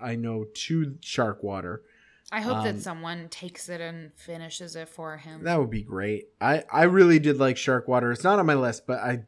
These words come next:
Speaker 1: did really enjoy that film. It was eye-opening, and, uh, for a,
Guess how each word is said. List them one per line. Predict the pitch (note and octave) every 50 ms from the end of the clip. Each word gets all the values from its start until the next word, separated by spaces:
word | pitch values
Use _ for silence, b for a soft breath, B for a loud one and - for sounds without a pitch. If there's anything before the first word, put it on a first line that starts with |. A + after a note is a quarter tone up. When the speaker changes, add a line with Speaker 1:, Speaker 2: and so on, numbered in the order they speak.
| _
Speaker 1:
did | - C3+ C3+ C3+ C3 C3 C3 - -
really | C3 A#2 B2 B2+ B2 B2 A#2+ A#2+ A2+
enjoy | A2 G#2+ A2+ A#2 A2+ A2
that | G#2+ G#2 G#2 - - _
film. | - D3 D3+ D#3 D3+ D3+ D3 C#3+ B B B -
It | B2+ A#2+
was | A#2 A#2+ B2 B2 B2+ A#2 A#2+
eye-opening, | A2 A2+ A2+ A#2 A#2+ A#2+ A#2+ A2+ A#2 A#2 A#2 A2+ A2+ A2 A2 G#2 F#2+
and, | A2 A2 A2 G#2+ G#2+ G#2+ G#2 G#2 G#2 G#2 G#2+ - -
uh, | G#2+ G#2 G2+ G2 G2 F#2 F2
for | - - - B2 A#2 A2+
a, | G#2+ A2 G2+